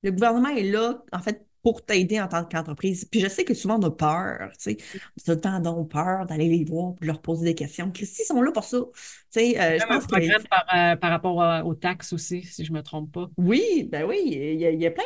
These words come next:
Speaker 1: d'affaires. Fait que, tu sais, euh, je pense que c'est une avenue souvent qui est peut-être un peu négligée, hein, mais,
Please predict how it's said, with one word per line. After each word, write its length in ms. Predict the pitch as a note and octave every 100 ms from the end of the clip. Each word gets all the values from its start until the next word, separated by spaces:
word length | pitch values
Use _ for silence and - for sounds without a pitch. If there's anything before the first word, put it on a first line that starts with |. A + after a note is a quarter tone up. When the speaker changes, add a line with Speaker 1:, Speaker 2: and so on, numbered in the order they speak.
| B4+
Speaker 1:
d'affaires. 460 | A#3 A3+ B3+ A3+ -
Fait 140 | F#3
que, 80 | -
tu 60 |
sais, 240 | D#4+ E4 - _ _ _ _ _ _ _ _ F3
euh, 240 | E3 D#3
je 100 | C#3+
pense 200 | F#3 G3+
que 100 | F3+
c'est 300 | D#3+ D#3 D3+
une 120 | E3
avenue 360 | D#3+ D#3+ G#3 A#3+
souvent 320 | - D#3+ F3
qui 300 | G3+ E3+ C#3
est 100 | B2+ _ - - _
peut-être 160 | F#3 F#3+
un 60 |
peu 100 | D#3+
négligée, 640 | F#3 F3 D#3+ D#3 D3 G3 D#4+
hein, 160 | C4+ A#3+
mais, 440 | F3 C3+ B2 A2+